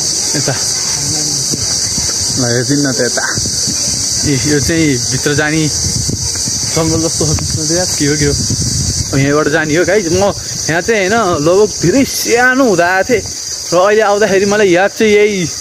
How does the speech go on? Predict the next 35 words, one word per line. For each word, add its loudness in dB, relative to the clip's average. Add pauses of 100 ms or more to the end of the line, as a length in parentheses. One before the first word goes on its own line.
(120)
दुईटा 2
यो 2 (500)
जङ्गल 0
जस्तो -4
छ -4
भन्ने 2
लाएर 0
थाहा -4
पाएको। 0
ओ, 6 (100)
अरू 4
त 0
मलाई 2
थाहा 0
थिएन। 0
हामी -2
चाहिँ 0
बागलुङ 2
कालिका 0
मन्दिर 0 (340)
छिर्दैछौँ। 2 (800)
खाना 0
त 0
खाइयो, 2
सबै 4
खाइयो। 2
ह्या, 2 (640)
अब 2 (1040)
खाएर 0
केही 2
हुँदैन 2
जस्तो 0
लाग्छ 0
मलाई 2
चाहिँ, 0